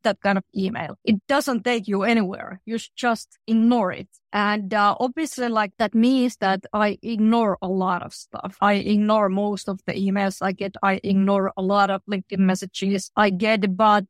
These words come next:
eventually, like, they will find me if it's really important thing. But couple of learnings there, like, make your calendar, like, as flexible as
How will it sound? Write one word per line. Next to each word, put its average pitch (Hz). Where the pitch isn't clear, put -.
eventually, 240
like, 202
they 262
will 339
find 196
me 214
if 208
it's 196
really 190
important 190
thing. 233
But 220
couple 277
of 226
learnings 220
there, 208
like, 190
make 269
your 220
calendar, 202
like, 185
as 208
flexible 190
as -